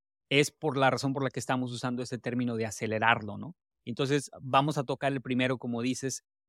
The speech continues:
que es acortar el ciclo de ventas, ¿no? O sea, esa es la primera cosa que puedes hacer para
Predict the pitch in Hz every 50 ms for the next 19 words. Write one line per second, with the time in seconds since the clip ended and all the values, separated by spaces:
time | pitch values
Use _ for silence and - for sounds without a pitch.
0 | _ _ 131 123 120 123 131 135 - - - 127 120 - - - 123 113 - _
1 | - 135 127 127 131 131 131 - _ _ _ _ _ _ _ - 120 120 117 117
2 | - - - 143 127 - - - 127 123 117 117 117 117 120 123 123 123 123 -
3 | - - - - - - - _ _ _ - 110 - 160 156 113 117 135 147 151
4 | 160 156 139 - 143 135 135 143 156 170 160 - - 165 156 - 156 - 143 123
5 | - - 143 147 143 127 - 123 113 - - 123 135 151 - _ _ _ _ _
6 | _ _ _ - 120 120 117 117 117 113 110 110 -